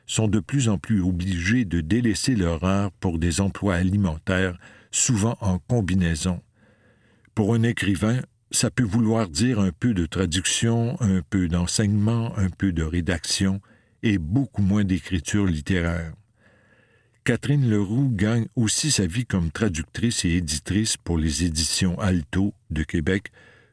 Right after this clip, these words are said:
tout en continuant d'écrire. Son dernier roman,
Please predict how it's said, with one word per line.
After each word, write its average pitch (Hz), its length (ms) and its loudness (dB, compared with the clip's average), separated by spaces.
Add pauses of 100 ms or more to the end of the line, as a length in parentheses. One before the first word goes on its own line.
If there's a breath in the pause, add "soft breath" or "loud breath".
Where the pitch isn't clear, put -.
(140 soft breath)
tout 139 280 -2
en 90 140 0
continuant 110 600 0
d'écrire. 82 580 -4 (760 soft breath)
Son 101 320 2
dernier 113 400 2
roman, 107 500 0